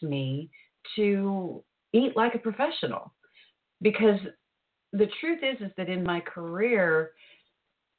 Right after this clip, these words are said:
when I've seen the way I eat in order to be able to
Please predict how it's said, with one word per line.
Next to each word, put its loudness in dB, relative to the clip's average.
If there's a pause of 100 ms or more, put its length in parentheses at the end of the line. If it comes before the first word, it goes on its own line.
(160)
when 4
I've 4 (120)
seen 4
the 4
way 4
I 4
eat -4 (100)
in 2
order 4 (160)
to -6
be 0
able 0
to -2